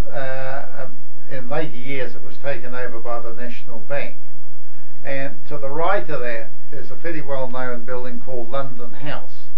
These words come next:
It was built in the eighteen eighty-fives, uh, for R, R Henry and Company, uh, who were produ-,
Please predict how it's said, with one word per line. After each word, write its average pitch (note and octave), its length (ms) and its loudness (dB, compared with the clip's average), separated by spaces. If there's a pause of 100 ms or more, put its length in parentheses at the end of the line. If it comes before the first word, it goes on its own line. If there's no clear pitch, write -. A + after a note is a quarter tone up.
(520)
It - 160 0
was G#2+ 140 0
built F#3 340 0 (200)
in C#3+ 200 0
the C3 260 0 (100)
eighteen D3 460 0 (220)
eighty-fives, C#3 1300 0 (600)
uh, B2+ 520 0 (120)
for C3+ 240 0
R, C#3+ 300 0 (200)
R C#3 280 0
Henry C#3+ 400 0
and - 160 0
Company, B2 520 0
uh, B2 380 0
who C#3 160 0
were B2+ 120 0
produ-, - 520 0